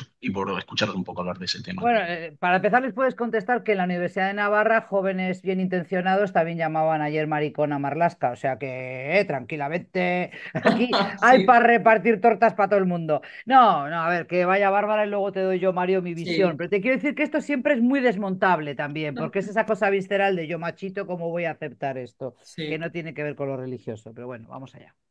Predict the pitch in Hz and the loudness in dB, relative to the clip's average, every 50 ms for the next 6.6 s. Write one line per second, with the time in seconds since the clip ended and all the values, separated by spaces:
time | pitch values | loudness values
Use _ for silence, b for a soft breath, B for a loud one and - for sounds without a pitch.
0 | - - _ _ _ 190 180 175 202 196 196 180 185 190 202 202 214 - 202 214 | -20 -20 _ _ _ -10 -4 -2 0 0 2 2 2 0 0 -2 -2 0 0 0
1 | 208 208 226 214 214 208 208 202 202 202 190 196 196 196 190 190 190 185 185 - | 2 2 2 2 4 2 2 2 0 0 -2 -2 -2 -2 -2 0 0 0 -2 -2
2 | - 196 190 190 202 202 220 220 240 233 226 226 220 202 190 190 185 180 180 175 | -2 -2 0 0 0 -2 -2 -2 0 0 2 2 2 0 0 -2 -2 -4 -6 -6
3 | - 185 175 190 196 196 190 190 180 - 175 185 180 185 175 170 165 170 - 180 | -6 -4 -4 -2 -2 0 0 0 0 0 -2 -2 -2 0 0 -2 -2 -4 -6 -6
4 | 170 170 170 160 160 165 156 156 160 - - 175 165 165 165 160 160 - - 170 | -6 -6 -6 -6 -6 -8 -8 -10 -8 -4 -2 -2 -2 -2 -4 -8 -10 -8 -4 -2
5 | 165 165 165 - 185 170 165 165 170 170 160 165 165 175 175 170 165 165 165 165 | -2 -2 -2 -2 -4 -4 -4 -4 -4 -2 -2 0 0 0 -2 -2 -2 -2 -4 -4
6 | 170 165 - - 165 151 147 156 170 214 - - | -4 -8 -8 -10 -10 -10 -10 -8 -8 -8 -8 -10